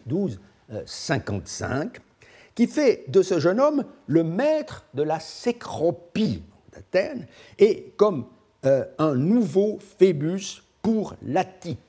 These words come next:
Cécropian, Dekedemos, Odeuteros, Attidi, Phoibos. C'est pas mal, hein ?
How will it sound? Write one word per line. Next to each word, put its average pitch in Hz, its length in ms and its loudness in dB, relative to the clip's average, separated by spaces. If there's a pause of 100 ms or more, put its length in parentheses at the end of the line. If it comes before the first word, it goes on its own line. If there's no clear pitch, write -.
(100)
Cécropian, 196 1160 0 (640)
Dekedemos, 165 1000 2 (280)
Odeuteros, 165 1120 2 (280)
Attidi, 143 800 -2 (480)
Phoibos. - 760 -6 (180)
C'est - 140 -20
pas - 80 -12
mal, - 180 -8 (280)
hein ? 202 60 -12